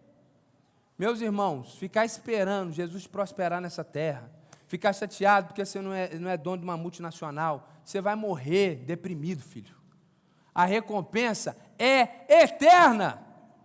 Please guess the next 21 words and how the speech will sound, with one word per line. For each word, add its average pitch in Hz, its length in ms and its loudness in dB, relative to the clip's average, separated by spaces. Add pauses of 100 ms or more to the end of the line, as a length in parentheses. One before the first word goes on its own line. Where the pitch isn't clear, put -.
(200)
A 190 80 2
recompensa 277 680 4
é 294 60 6
celestial. 320 1600 6 (1300)
Nós 277 300 6
estamos 269 560 2
na 269 220 4
nova 277 840 6
aliança. 277 960 4 (1080)
O 269 160 0
tempo 277 580 0 (220)
de 226 140 -4
prosperar 285 560 4
na 254 160 2
terra, 269 500 8
ser 262 320 0
cabeça 269 600 4
e - 20 -4
não 269 100 -4
ser 247 200 0
cauda, 285 460 6